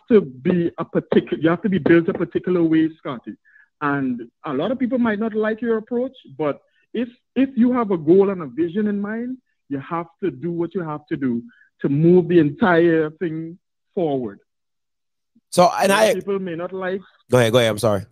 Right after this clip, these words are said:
Speaker 1: may not like his style. They may think he's, he's, he's too flashy,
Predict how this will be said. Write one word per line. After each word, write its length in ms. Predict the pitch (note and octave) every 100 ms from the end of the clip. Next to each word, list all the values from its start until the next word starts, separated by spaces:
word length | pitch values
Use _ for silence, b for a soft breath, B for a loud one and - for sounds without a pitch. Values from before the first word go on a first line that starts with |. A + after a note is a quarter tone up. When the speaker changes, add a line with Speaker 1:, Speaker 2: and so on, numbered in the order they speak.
| _ E3
Speaker 1:
may 160 | D3+
not 160 | D3+ F3+
like 220 | G3 G#3
his 140 | G#3+ G#3 -
style. 280 | A#3 A3+
They 80 | G3+
may 180 | F3+ D#3+
think 220 | D3+ F#3+
he's, 120 | F#3+ -
he's, 200 | F3 D#3 -
he's 200 | E3+ -
too 160 | G#3 -
flashy, 720 | A3 G#3 G#3+ A#3 A3 G#3+ G#3+